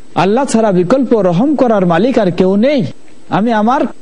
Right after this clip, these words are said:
মুখ দিয়েও বলছি এবং আমার কথার ভাব দিয়েও আমি বোঝাতে চাচ্ছি যে আল্লাহ ছাড়া আসলে আর কেউ ক্ষমা করার অধিকার রাখে না, কেউ আর ক্ষমা করতে পারে না।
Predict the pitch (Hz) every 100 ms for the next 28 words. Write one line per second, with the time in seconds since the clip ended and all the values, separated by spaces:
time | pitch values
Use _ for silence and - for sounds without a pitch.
0 | - - - 127 175 185 175 254 320 294
1 | 294 - 294 247 240 226 226 202 208 196
2 | 220 208 127 107 233 196 180 294 370 311
3 | 294 214 220 214 214 202 - - 214 165
4 | 135 135 208 - 170 180 302 - - -
5 | - - - - - - 151 139 - 120
6 | 127 151 170 - 135 139 131 107 98 107
7 | 139 123 101 101 156 151 110 - - -
8 | - - - 240 226 214 208 226 247 208
9 | 240 202 262 302 156